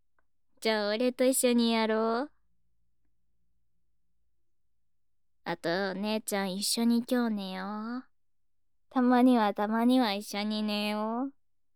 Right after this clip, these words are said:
姉ちゃんにギューするの好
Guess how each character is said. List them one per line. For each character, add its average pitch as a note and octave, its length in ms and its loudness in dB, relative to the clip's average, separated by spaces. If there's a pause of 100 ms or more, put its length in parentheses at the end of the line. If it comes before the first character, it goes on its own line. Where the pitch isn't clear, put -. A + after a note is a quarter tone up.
(1160)
姉 A#3 180 -2
ち - 180 -4
ゃ A3+ 80 0
ん G#3+ 80 -2
に G#3 180 -4
ギ G#3+ 120 -6
ュ G#3 80 -4
ー - 20 -8
す F#3 220 -6
る F3 100 -8
の F3 220 -10
好 - 60 -20